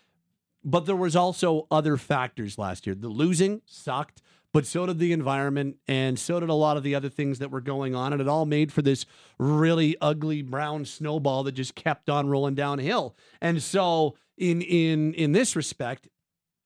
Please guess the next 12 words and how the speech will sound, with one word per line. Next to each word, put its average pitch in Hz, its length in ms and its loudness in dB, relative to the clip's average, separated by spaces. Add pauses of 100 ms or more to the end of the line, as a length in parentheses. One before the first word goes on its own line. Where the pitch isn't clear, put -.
(460)
you 127 120 -6
still 214 220 2
need 180 140 0
to 156 60 -2
be 143 180 -2
a 135 40 -2
decent 123 420 -6
team, 107 360 -8 (380)
and 131 560 0
winning 175 480 2
is 151 120 2
always, 156 480 2